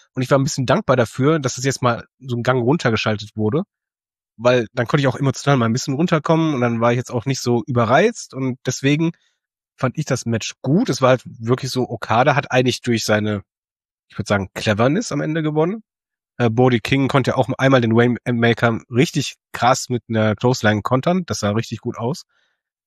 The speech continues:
Und Brody King hast du halt so gesehen auch als Monster weiter etabliert. Also es ist das n-, kein Match, an das ich mich ewig erinnern werde. Also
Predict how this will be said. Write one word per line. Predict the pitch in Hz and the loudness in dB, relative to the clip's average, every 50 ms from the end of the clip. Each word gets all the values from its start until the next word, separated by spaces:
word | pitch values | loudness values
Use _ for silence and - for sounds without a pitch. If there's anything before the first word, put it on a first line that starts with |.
| _ _ _ _ _ _ _ _ - | _ _ _ _ _ _ _ _ -6
Und | 131 110 | -6 -4
Brody | 101 123 127 135 131 117 | 0 2 2 2 2 0
King | - - 127 120 | -4 -4 -4 -2
hast | 135 147 - | -2 0 2
du | 127 | 2
halt | 123 127 - - _ _ _ _ _ _ _ - | 2 2 0 -4 _ _ _ _ _ _ _ -18
so | - 107 110 107 | -10 -4 -2 0
gesehen | 107 107 104 117 120 117 | 0 0 2 2 0 0
auch | - 117 117 113 | 2 0 0 2
als | 110 123 113 - | 2 0 -2 0
Monster | - 110 113 120 - - 110 107 | 0 -2 -2 -2 0 0 2 2
weiter | 110 110 - - - | 2 2 2 0 -4
etabliert. | 110 117 - 110 101 104 143 214 165 104 - | -4 -4 -4 -4 -4 -2 -2 -2 -2 -4 -6
Also | - - 101 107 113 113 113 110 - _ _ _ _ _ _ _ _ _ | -8 -10 -6 -4 -2 -2 -2 -2 -4 _ _ _ _ _ _ _ _ _
es | - - | -20 -16
ist | - 143 147 - | -12 -10 -4 -2
das | 139 139 110 - _ _ | -2 -2 -2 -4 _ _
n-, | - 131 135 156 | -8 -6 -6 -6
kein | - - - 202 226 220 | -6 -2 0 0 0 0
Match, | 214 - - | 0 -2 0
an | 131 139 131 135 127 | -2 -2 -2 -4 -4
das | - 151 143 135 | -2 -2 -2 -2
ich | |
mich | 131 120 - - | -2 -4 -4 -4
ewig | 156 135 120 - | -4 -4 -4 -2
erinnern | 123 131 123 110 107 | -2 -2 -2 -2 -2
werde. | 107 107 110 147 170 - _ _ _ _ _ | -2 -2 -2 -4 -6 -8 _ _ _ _ _
Also | - - 117 - - | -10 -10 -10 -10 -10